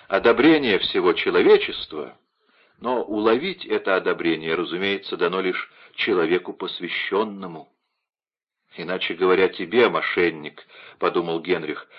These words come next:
но умолчал об этом, — а наоборот высказал мысль, что в таком случае и иезуиты —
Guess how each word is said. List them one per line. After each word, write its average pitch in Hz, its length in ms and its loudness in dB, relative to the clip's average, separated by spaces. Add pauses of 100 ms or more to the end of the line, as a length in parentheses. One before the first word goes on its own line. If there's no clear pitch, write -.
(120)
но 92 140 -4
умолчал 104 600 -2
об 78 160 -6
этом, — 69 380 -10 (560)
а 98 120 4
наоборот 104 640 4
высказал 107 640 -2
мысль, 107 460 -8
что - 240 -2
в - 60 -16
таком 110 300 -2
случае 135 540 -4
и 107 160 -8
иезуиты — 98 840 -4